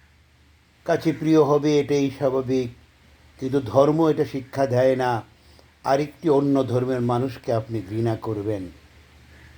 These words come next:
তাকে অন্য চোখে দেখবেন। একটা কথা বুঝতে হবে, যিনি সৃষ্টি করেছেন তিনি সবার আহার যোগাচ্ছেন,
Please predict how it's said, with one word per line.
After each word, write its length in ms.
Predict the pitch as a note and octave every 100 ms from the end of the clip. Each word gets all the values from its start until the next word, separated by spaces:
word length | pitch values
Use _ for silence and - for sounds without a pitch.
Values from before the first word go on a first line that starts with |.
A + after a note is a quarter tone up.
| -
তাকে 340 | A#2+ A#2 B2
অন্য 340 | G#2+ B2 A#2+ A#2
চোখে 300 | A#2 A#2 A2
দেখবেন। 540 | A2 F#2+ F#2+ G#2+ F2+ - - - - - - _ - -
একটা 340 | C#3 C3+ - E3
কথা 240 | D#3+ E3+ D#3+
বুঝতে 380 | D3+ A#2+ -
হবে, 460 | D#3+ D3+ D3 C#3+ D3 C#3+ - _ _ - _ _ A2+
যিনি 200 | C#3 D3
সৃষ্টি 420 | A#2 F3 - D#3+
করেছেন 680 | C3 C#3+ C#3+ B2 D3 C3 A#2+ A#2+
তিনি 220 | C3 C3
সবার 380 | B2+ C3 C#3 B2
আহার 320 | A#2 C3+ A#2
যোগাচ্ছেন, 680 | A#2+ A#2+ A#2 - B2 A#2+